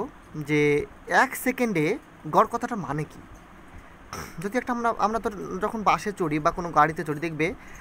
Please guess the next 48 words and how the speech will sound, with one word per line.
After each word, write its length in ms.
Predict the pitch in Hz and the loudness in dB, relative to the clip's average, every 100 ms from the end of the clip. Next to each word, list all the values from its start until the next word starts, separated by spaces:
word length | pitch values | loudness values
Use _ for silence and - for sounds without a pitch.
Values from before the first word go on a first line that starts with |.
| - - | -14 -6
যখন 160 | 190 196 | -2 0
আমরা 120 | 202 202 | 0 0
শুরু 280 | - - 254 | -2 -2 2
করি, 140 | 185 180 | 2 2
start 320 | - 208 196 - | 2 0 0 -2
করি, 180 | 151 180 269 - - - - | -2 -2 -6 -14 -16 -18 -10
তখন 140 | 202 208 | -4 -2
দেখবে 200 | 202 220 | 0 0
আপ-, 320 | 208 202 196 165 | 0 -4 -6 -6
গতি 180 | 185 202 | -6 -4
খুব 160 | 233 | -2
আস্তে 240 | 180 - 208 | -2 -2 -6
থাকে। 260 | 156 127 120 - - | -6 -6 -12 -16 -12
তোমরা 160 | 190 202 | -2 4
বাইকে 300 | 175 175 185 | 6 6 4
অনেকে 200 | 180 175 | 0 0
চেপেছো, 320 | 170 156 - 160 | -4 -6 -4 -4
দেখো 180 | 156 185 - | -4 -4 -6
প্রথমে 240 | 190 196 | -4 2
আস্তে 240 | 175 180 190 185 | 2 2 -2 0
গতি 140 | 196 | -2
থাকে 180 | 196 190 | -2 -4
না, 100 | 247 - - - - - - 156 160 | -6 -10 -20 -20 -20 -20 -14 -6 2
তারপরে 320 | 175 190 196 | 4 4 -2
কি 120 | 190 | 0
হয়? 220 | 170 139 123 - - - - | -2 -2 -4 -12 -20 -14 -8
আস্তে 140 | 160 180 | -8 -4
আস্তে 120 | 185 | 4
বাড়ে। 300 | 160 160 170 196 - - - | 8 8 6 -2 -16 -20 -12
যদি 120 | 175 208 | -8 -6
তুমি 140 | 208 202 | -4 -2
প্রথম 260 | 220 240 240 | 0 2 0
এক, 120 | 226 220 196 | 2 0 -2
এক 60 | 196 | -2
সেকেন্ডের 360 | 233 226 220 214 | -6 -4 -4 -4
কথা 160 | 202 | -4
ভাবো, 280 | 180 156 147 175 | -2 -2 0 -2
যে 80 | 202 | -2
তোমরা 200 | 208 220 | -4 0
বাইকে 300 | 202 190 196 190 | 4 4 4 -2
চেপে 240 | 185 160 | -2 0
আছো 140 | 135 127 | -2 -4
ধরো, 220 | 127 123 - - - - | -6 -8 -12 -18 -16 -6
বা 60 | 160 | 4
গাড়িতে, 320 | 170 170 160 | 6 6 0
যে 100 | 151 | -4
কোনো 160 | 160 160 | -2 2
বাসে 380 | 147 135 143 | 2 2 -2